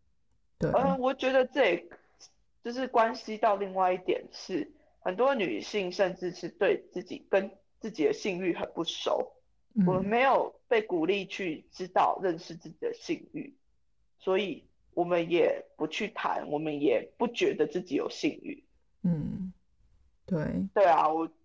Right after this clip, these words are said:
Speaker 2: 我自己目前为止观察的，哦，我自己目前为止观察的样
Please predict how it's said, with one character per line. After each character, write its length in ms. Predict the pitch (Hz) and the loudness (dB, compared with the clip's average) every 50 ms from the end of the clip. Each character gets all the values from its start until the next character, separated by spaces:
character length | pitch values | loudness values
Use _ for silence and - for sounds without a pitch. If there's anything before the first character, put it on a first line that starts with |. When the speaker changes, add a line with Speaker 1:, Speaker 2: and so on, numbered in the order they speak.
| _ _ | _ _
Speaker 2:
我 180 | - 180 175 175 | -2 0 0 0
自 140 | 175 - 247 | -2 -4 -8
己 160 | 196 170 - - | -8 -8 -8 -6
目 180 | 196 208 196 | -4 -4 -4
前 360 | - - 190 160 156 151 - - | -4 -2 -4 -4 -4 -6 -6 -2
为 160 | - 175 165 | 2 2 2
止 200 | - - - 147 | 2 0 -4 -8
观 280 | 143 - 165 170 165 170 | -4 0 0 0 0 -2
察 300 | - - - - - - - - | -4 -4 -4 -2 -2 -4 -4 -6
的， 160 | - - - - - - - _ _ _ _ _ _ _ _ _ _ _ _ _ _ | -8 -8 -8 -8 -14 -16 -18 _ _ _ _ _ _ _ _ _ _ _ _ _ _
哦， 120 | - 202 - | 0 0 2
我 120 | 180 196 | 0 -2
自 120 | 185 - | -2 -2
己 160 | 254 202 165 - | -4 -6 -6 -6
目 160 | - 233 220 | -4 -4 -2
前 180 | - - 190 156 | 0 0 0 2
为 100 | 160 165 | 2 0
止 140 | 160 160 156 | 0 -2 0
观 220 | - 180 175 139 | 2 2 2 0
察 200 | - - - - | 0 -4 -6 -6
的 80 | - - | -4 -2
样 240 | 147 180 156 - | 0 0 0 0